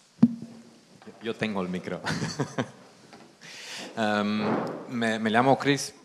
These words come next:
llevo trece años viviendo aquí en Donosti, pero soy de origen belga. Y eso tiene su relevancia porque significa que sí puedo votar aquí en Donosti, pero ni para Guipúzcoa, ni para el País Vasco, ni a nivel nacional,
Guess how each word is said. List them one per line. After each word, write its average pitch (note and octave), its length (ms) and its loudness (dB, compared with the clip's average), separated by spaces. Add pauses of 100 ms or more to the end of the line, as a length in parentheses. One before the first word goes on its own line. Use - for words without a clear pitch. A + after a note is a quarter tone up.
(140)
llevo A#2 680 8
trece A#2+ 260 2
años A#2 240 4
viviendo A2 340 4
aquí A2 200 2
en A2 100 2
Donosti, A#2 380 2
pero A2 200 4
soy A2+ 220 4
de G#2+ 100 6
origen G#2 400 4
belga. E2+ 300 2 (880)
Y G#2 480 4
eso A#2 260 0
tiene A#2+ 220 -2
su A#2 100 0
relevancia A2+ 640 2
porque G2+ 200 -4
significa G#2+ 460 -4
que F#2 140 -4
sí A#2 160 -2
puedo B2+ 280 4
votar B2+ 320 4
aquí B2 280 2
en A#2+ 120 0
Donosti, B2 520 0 (260)
pero G2 240 2
ni G2+ 300 0
para G2+ 400 6
Guipúzcoa, B2+ 800 4
ni A2+ 120 0
para G2 460 4
el F#2 120 -2
País F#2+ 260 0
Vasco, A2+ 560 8
ni G2 160 4
a F#2+ 60 4
nivel F#2+ 280 4
nacional, F2+ 600 0